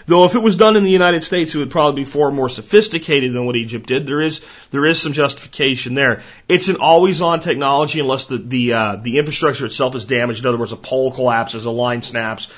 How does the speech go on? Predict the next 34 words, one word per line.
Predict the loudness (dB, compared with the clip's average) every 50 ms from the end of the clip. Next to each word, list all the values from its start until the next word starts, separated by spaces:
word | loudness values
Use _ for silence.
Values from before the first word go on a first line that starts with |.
| -18 -8 -6
a | -2 2
backhoe | 4 4 4 2 0 -4 -6 -2
cuts | -2 -2 -2 -2 -2 -2
it | -2 -2
in | -2 -2
half. | -2 0 0 0 0 0
So | -2 -2 0 2 2 2 0 -4 -12 -20 -20 -20 -8 _
even | 2 4 6 8 6 6 6
when | 6 4 2
the | 0 -2
power's | -4 -4 2 6 8 8 10 10 10 8 8 6
out, | 6 6 8 8 8 8 6 2 -4 -8
you | -4 -2 0
have | 4 4 4 4 4
a | 0
phone, | 0 0 2 2 2 0 -4 -8 -14 _ _ _ _ _ _ _ _ _
right? | -4 0 2 2 4
I | 2 2
mean, | 0 0 2
that's, | 4 4 4 2 0 -4 -10 -12 -16 -20 -20 _ _
that's | 2 4 4 4 6 6
a | 4 4
big | 4 4 2 2 0
part | 2 4 4 4 4
of | 2
landline | 0 0 0 2 2 2 2 2 2 2 0
phone | 0 -2 -2 -2 -2
technology. | -4 -4 -4 -4 -2 -2 -2 -2 -2 -4 -6 -4
Now, | -4 -4 -4
personally, | -2 2 4 4 4 4 2 0 -2 0 2 2 0 0 -2 -4 -10 -18 -20 -16 -4
I | 0 2 4 4
understand | 6 4 4 2 2 0 -2 0 0 2 2
all | 2 2 2 0
this, | 0 0 -2 -2 -2 -4 -8 -12